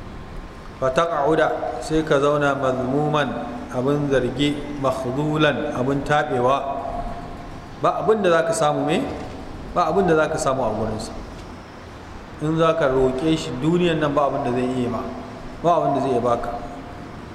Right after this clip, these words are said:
Sai abin da Allah subhanahu wa ta'ala ainihin ya nufa. Don haka kenan, duk abin da za ka nema, to ka nema a wurin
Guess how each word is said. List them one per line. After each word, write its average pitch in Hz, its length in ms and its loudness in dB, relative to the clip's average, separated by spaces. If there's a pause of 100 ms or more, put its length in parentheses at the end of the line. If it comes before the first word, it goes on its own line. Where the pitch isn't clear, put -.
(200)
Sai - 180 2
abin 151 220 0
da 139 100 2
Allah 131 200 2
subhanahu 120 440 0
wa 113 40 0
ta'ala 127 420 2 (640)
ainihin 127 540 0 (280)
ya 135 180 4
nufa. 113 200 -2 (760)
Don 127 100 0
haka 151 280 2
kenan, 135 320 0 (880)
duk 185 140 2
abin 160 240 2
da 147 80 4
za 151 160 6
ka 147 80 0
nema, 139 360 2 (520)
to 123 100 -2
ka 127 140 0
nema 127 240 2
a 139 80 4
wurin 127 240 2